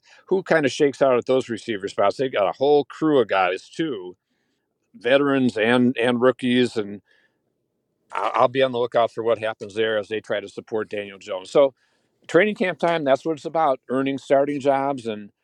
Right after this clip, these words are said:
earning roster spots. And it, it's what makes training camp inter-, semi-interesting, other than the fact that I hated preseason games, Jim, and even though there's, there's only three now, I still hate 'em.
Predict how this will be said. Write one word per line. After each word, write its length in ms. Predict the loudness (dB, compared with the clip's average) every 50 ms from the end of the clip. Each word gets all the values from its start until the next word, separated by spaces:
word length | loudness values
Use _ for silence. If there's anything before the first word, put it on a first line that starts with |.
| _ _ -4
earning 260 | -4 -2 -2 -2 -2
roster 420 | -2 0 0 -2 -2 -4 -8 -14
spots. 600 | -14 -10 -6 -2 -2 0 0 -2 -4 -10 _ _ _ _ _ _ _ _ _ _ _ _ -12
And 360 | -8 -6 -6 -6 -6 -8 -12 -16 _ _ _ _ _ _ -8
it, 160 | -8 -8 -6 -8
it's 180 | -10 -6 -2
what 180 | 0 0 0 0
makes 240 | -2 -6 -6 -8 -10
training 320 | -8 -8 -6 -6 -6 -4
camp 300 | -2 -2 -2 -2 -4 -8 _ _ _ _ _ _ _ _ _ _ _ 0
inter-, 300 | 0 0 0 0 -6 -12 -12
semi-interesting, 1200 | -8 -4 -4 -2 -2 0 0 0 0 0 -2 -2 -2 -4 -4 -2 0 2 2 2 2 0 -6 -12 _ _ _ _ _ _ _ _ _ _ _
other 180 | -2 2 4 4
than 100 | 4 2
the 80 | 0 -4
fact 340 | 0 2 2 2 0 -2 -6
that 160 | -8 -8 -8 _ _ _ 0
I 140 | 0 0 2
hated 320 | 2 0 0 -2 -4 -6
preseason 560 | -6 -6 -6 -6 -6 -6 -8 -8 -8 -8 -6
games, 320 | -4 -4 -4 -4 -6 -8 -8
Jim, 260 | -2 0 0 0 0
and 80 | 0 -2
even 180 | -4 -2 -2
though 80 | -4 -4
there's, 200 | -4 -6 -6 -6
there's 180 | -6 -2 0
only 220 | 0 0 0 -2 -4
three 260 | -2 -2 -2 0 0
now, 200 | 0 0 0 2
I 120 | 0 -2
still 260 | -2 -2 0 0 0 0
hate 200 | 0 -2 -4 -6
'em. 120 | -12